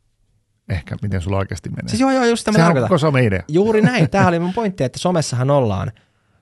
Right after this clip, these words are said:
Speaker 2: monesti niin, että, että kaikki pitäisi olla tosi hyvää ja täydellistä ja niin kuin jotenkin, että sinne pannaan vaan juttuja,
Speaker 1: Niin.
Speaker 2: mitkä olisi niin kuin, että jengi on silleen, että vitsi, mä oon kade tolle tyypille.
Speaker 1: Niin,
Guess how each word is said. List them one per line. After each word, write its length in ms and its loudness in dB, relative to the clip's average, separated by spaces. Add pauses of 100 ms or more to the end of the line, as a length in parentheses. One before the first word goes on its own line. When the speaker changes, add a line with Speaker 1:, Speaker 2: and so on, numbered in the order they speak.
(100)
Speaker 2:
monesti 460 0
niin, 300 -2
että, 260 -8
että 220 -10
kaikki 320 -2
pitäisi 300 -2
olla 160 -4
tosi 260 -2
hyvää 300 -2
ja 60 -6
täydellistä 540 -6
ja 180 -8
niin 180 -10
kuin 100 -12
jotenkin, 240 -10
että 60 -14
sinne 140 -2
pannaan 460 0
vaan 260 -2 (320)
juttuja, 440 -4
Speaker 1:
Niin. 180 -2 (200)
Speaker 2:
mitkä 340 -4
olisi 160 -4
niin 140 -4
kuin, 160 -8
että 240 -14
jengi 300 -2
on 60 -4
silleen, 240 -8
että 100 -10
vitsi, 240 -4
mä 100 -4
oon 120 -8
kade 220 -6 (120)
tolle 280 -12
tyypille. 380 -18
Speaker 1:
Niin, 300 0